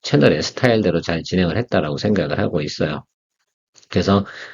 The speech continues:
여러분들이 좀 보셔야 되는 것들은 여기서 지금 팁으로 좀 볼만한 거, 아직도 그래도 드리블 할 수 있는 내용, 어, 스몰캡으로 좀 들어갈 부-, 볼만한 것들이 산일전기이지 않나 이렇게 사용을 하-, 생각을 하고 있습니다.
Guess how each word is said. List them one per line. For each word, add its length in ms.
여러분들이 320
좀 120
보셔야 300
되는 240
것들은 380
여기서 260
지금 260
팁으로 640
좀 160
볼만한 480
거, 240
아직도 560
그래도 360
드리블 380
할 100
수 140
있는 260
내용, 280
어, 140
스몰캡으로 640
좀 120
들어갈 340
부-, 260
볼만한 480
것들이 520
산일전기이지 800
않나 280
이렇게 220
사용을 360
하-, 300
생각을 440
하고 180
있습니다. 560